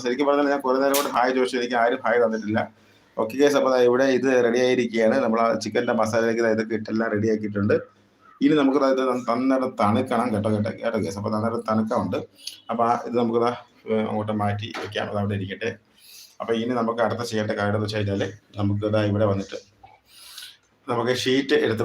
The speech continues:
വെട്ടണം കേട്ടോ. ഷീറ്റ് എടുത്ത് ഈ സമൂസയുടെ ഷീറ്റ് ഉണ്ടല്ലോ, ഷീറ്റ് നമുക്ക് വെട്ടിയതാ ഇത് എൻ-, ഞാൻ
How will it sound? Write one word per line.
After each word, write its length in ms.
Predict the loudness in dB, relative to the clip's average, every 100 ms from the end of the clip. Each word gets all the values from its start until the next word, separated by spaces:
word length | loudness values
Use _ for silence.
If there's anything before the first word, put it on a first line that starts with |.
| -2
വെട്ടണം 280 | -2 -2 -4
കേട്ടോ. 160 | -4 -8 -12 -20 -8
ഷീറ്റ് 220 | -4 -2 -2
എടുത്ത് 200 | -4 -4 -8 -18 -20 _ _ -20 _ _ _ -4
ഈ 100 | -2 0
സമൂസയുടെ 340 | 0 0 -2 0
ഷീറ്റ് 180 | -2 0
ഉണ്ടല്ലോ, 200 | -2 -2
ഷീറ്റ് 200 | -4 -4 -4
നമുക്ക് 180 | -2 -2
വെട്ടിയതാ 320 | -2 -2 -2 0
ഇത് 100 | -2 -4 -10 _ -2
എൻ-, 120 | 0
ഞാൻ 100 | 2